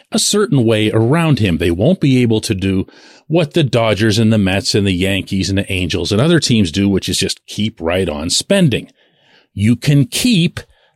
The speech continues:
that player. Now, I, again, I understand that there were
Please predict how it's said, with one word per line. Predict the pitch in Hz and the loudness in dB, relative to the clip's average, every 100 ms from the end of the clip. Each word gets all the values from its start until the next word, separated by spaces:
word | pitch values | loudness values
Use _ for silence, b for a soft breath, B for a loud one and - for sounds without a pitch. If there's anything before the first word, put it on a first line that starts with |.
| - | -12
that | 90 113 113 - | -2 0 0 -4
player. | - 202 196 92 67 - | -4 0 0 0 -4 -2
Now, | 170 165 | -2 0
I, | 170 | -2
again, | 156 127 220 160 101 - b b b b - | -2 -2 0 2 0 -2 b b b b -4
I | 143 | 0
understand | 175 185 160 - 208 139 120 | 2 2 2 0 0 2 2
that | 104 | 2
there | 123 120 | 0 2
were | 117 | 2